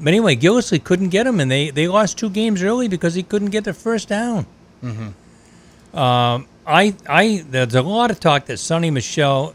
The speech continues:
Speaker 1: Sony Michel is really good. We just haven't seen it. He hurt his knee, and you hope that that isn't gonna be a chronic thing where he misses three games here and two games there. And we, we have seen that. De-, we forget Dion Lewis missed time a lot
Speaker 2: Right.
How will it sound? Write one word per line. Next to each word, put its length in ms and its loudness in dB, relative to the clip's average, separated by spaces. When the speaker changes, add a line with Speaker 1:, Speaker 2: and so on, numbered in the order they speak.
Speaker 1:
Sony 360 0
Michel 380 -2
is 240 -4
really 600 -2
good. 360 0
We 120 2
just 180 -6
haven't 220 0
seen 300 0
it. 140 -6
He 140 -6
hurt 260 -4
his 140 -8
knee, 400 -2
and 100 -4
you 100 0
hope 200 -4
that 140 -8
that 140 0
isn't 220 -4
gonna 160 -2
be 140 -6
a 60 -6
chronic 480 -4
thing 340 -6
where 300 -6
he 120 -2
misses 380 -4
three 240 -4
games 340 -6
here 240 -4
and 120 -8
two 160 -8
games 320 -4
there. 300 -4
And 240 -10
we, 100 0
we 200 0
have 160 0
seen 300 -2
that. 220 -4
De-, 120 -2
we 160 0
forget 380 -2
Dion 320 0
Lewis 320 0
missed 220 -4
time 320 -8
a 80 -10
lot 260 -2
Speaker 2:
Right. 80 -14